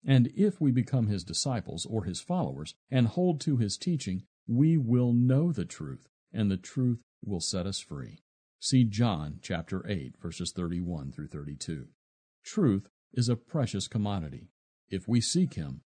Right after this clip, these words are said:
and seek to be taught by him, he will send out his truth, teaching us to walk in it. See Psalms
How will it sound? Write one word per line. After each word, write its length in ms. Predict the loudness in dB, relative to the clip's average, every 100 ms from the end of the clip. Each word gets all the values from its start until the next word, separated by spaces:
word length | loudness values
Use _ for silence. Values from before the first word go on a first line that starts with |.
| _ -2
and 160 | 0
seek 280 | 2 0 0
to 80 | 0
be 100 | 0
taught 360 | 0 -2 -2
by 200 | -2 -2
him, 280 | -2 -6 -12 _ _ _ _
he 200 | 2 4
will 200 | 4 2
send 320 | 0 0 0
out 260 | -2 -4 -4
his 180 | -4 -4
truth, 440 | -6 -6 -6 -10 _ _ _ -6
teaching 440 | 0 0 0 -6
us 160 | -6 -6
to 120 | -4
walk 340 | -4 -4 -6
in 180 | -8 -10
it. 140 | -10 -16 _ _ _ _
See 260 | -6 2 2
Psalms 600 | 2 2 0 0 -4 -6